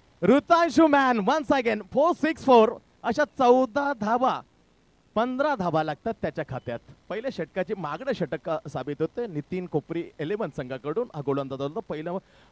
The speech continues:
power प्ले षटक, अ, जे खरोखर, अ, कठीण षटक असतं, एक जबाबदारी असते. जबाबदारी पेलताना कुठेतरी कमी पडला कुणाल. हा गोलंदाज नितीन. पहिलं षटक संपते. धावा लागतात सतरा,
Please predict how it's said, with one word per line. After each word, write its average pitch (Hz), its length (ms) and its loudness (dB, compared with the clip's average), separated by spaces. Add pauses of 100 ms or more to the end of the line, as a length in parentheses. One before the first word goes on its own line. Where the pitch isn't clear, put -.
power 165 200 -6
प्ले 214 160 -10
षटक, 190 440 -8
अ, 180 160 -6
जे 190 220 -6
खरोखर, 196 400 -6
अ, 208 380 -8 (340)
कठीण 180 300 -4 (100)
षटक 135 320 -10
असतं, 127 380 -10
एक 160 200 -8
जबाबदारी 143 420 -8
असते. 196 220 -8
जबाबदारी 208 400 -8
पेलताना 196 380 -10
कुठेतरी 294 460 -12
कमी 156 160 -6
पडला 151 300 -8
कुणाल. 160 360 -6 (380)
हा 151 200 -4 (140)
गोलंदाज 226 480 -2 (1300)
नितीन. 147 340 -8 (360)
पहिलं 190 180 -10
षटक 131 320 -10
संपते. 120 300 -8 (1300)
धावा 135 220 -6
लागतात 147 360 -6 (840)
सतरा, 127 400 -6